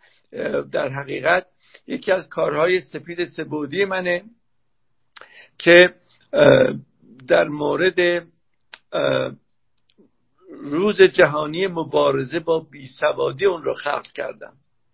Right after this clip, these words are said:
در یک مسابقهٔ هنری بود که جایزه هم برد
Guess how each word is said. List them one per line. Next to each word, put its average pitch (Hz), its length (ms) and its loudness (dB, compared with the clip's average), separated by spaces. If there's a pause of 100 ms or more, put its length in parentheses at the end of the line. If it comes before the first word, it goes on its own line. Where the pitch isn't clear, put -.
(680)
در 143 200 8
یک 151 200 6
مسابقهٔ 139 640 2
هنری 143 480 -6
بود 208 320 -6 (480)
که 160 160 -8
جایزه 160 460 -2
هم 165 260 0
برد 196 300 0